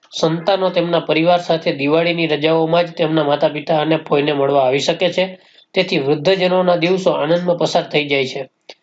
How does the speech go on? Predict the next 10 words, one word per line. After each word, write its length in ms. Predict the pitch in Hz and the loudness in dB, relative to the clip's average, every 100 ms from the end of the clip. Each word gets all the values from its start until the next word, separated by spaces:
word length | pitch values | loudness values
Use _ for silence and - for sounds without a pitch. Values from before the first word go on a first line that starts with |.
| _ _ | _ _
દિવાળીની 500 | 156 160 196 208 202 | 2 4 4 2 0
રજાઓ 400 | 185 160 180 185 | 0 2 4 2
પૂરી 280 | 185 170 170 | 0 -2 0
થતા 440 | 180 196 156 139 - - | 0 2 0 0 -8 -2
બા 220 | 151 170 | 2 2
પોતાના 440 | 185 180 180 185 180 | 2 -2 0 0 0
સંતાનોને 640 | - 156 160 180 175 175 | 0 0 2 2 4 2
વડાવીને 480 | 139 147 165 165 160 | 2 2 2 2 2
આવે 280 | 139 147 139 | 2 0 -2
છે. 240 | 139 135 | -4 -8